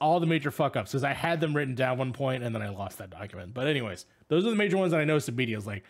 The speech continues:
Emma Frost is not the same Emma <laughs> Frost that we know in ten year, twenty years from now.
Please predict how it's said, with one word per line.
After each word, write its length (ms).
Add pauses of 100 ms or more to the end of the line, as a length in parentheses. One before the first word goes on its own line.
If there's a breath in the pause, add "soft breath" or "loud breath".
(420 loud breath)
Emma 180
Frost 320
is 60
not 160
the 60
same 200
Emma 120
<laughs> 20
Frost 460
that 100
we 140
know 320 (120)
in 200
ten 220
year, 140
twenty 280
years 200
from 140
now. 240